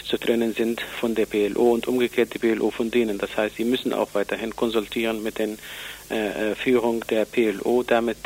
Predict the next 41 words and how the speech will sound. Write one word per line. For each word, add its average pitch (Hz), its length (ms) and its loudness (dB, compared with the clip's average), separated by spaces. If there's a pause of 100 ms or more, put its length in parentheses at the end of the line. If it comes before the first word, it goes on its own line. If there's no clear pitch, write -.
(140)
sie 113 300 -2
auch, 104 360 2
wenn 110 140 -2
sie 104 140 -6
zustimmen, 113 540 -2 (340)
die 117 140 0
Gesamtheit 113 640 0 (160)
der 104 80 0
Palästinenser 107 580 -4
hinter 104 260 -4
sich 101 200 -4
haben 104 240 0
und 104 220 -6
wenn 107 120 -2
sie 104 140 -4
Nein 101 180 -4
sagen, 101 300 -2
dass 98 140 -6
sie - 120 -4
auch 104 220 0
gewisse 104 260 -6
Unterstützung 107 560 -2
bekommen 98 380 -6
können. 107 180 -8 (480)
Ich - 220 0
rechne 131 280 4
damit, 117 280 2 (160)
dass 113 120 0 (360)
diese, 117 460 2 (100)
m, 113 180 -2
Gespräche 113 480 0
und 104 180 -6
diese 113 220 0
Verhandlungen 110 540 -4
sehr 101 160 0
schwierig 120 440 0
und 104 200 -6
sehr 98 180 -2
hartnäckig 113 640 0
sein 107 260 -4
werden 110 320 2